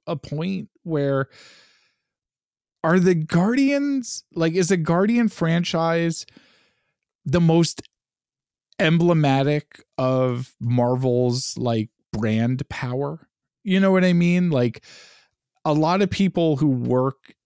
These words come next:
inside Disney and Marvel will say,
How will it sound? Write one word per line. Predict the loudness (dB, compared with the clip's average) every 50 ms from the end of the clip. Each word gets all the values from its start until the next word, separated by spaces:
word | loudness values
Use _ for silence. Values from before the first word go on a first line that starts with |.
| _ _ 0
inside | 2 2 2 0 -2 -2 -2 -2 0 0 0 -2 -2 -6 -10 -14 _ _ _ 0
Disney | 0 0 2 2 0 0 2 2
and | 0 0 0
Marvel | 0 0 0 0 -2 -2 -2 -2 -2 -2 -2 -2 -4 -6 -8 -14 _ _ -14
will | -8 -4 -2 -2 -2
say, | -4 -4 -4 -2 0 0 0 0 0 0 0 -2 -2 -4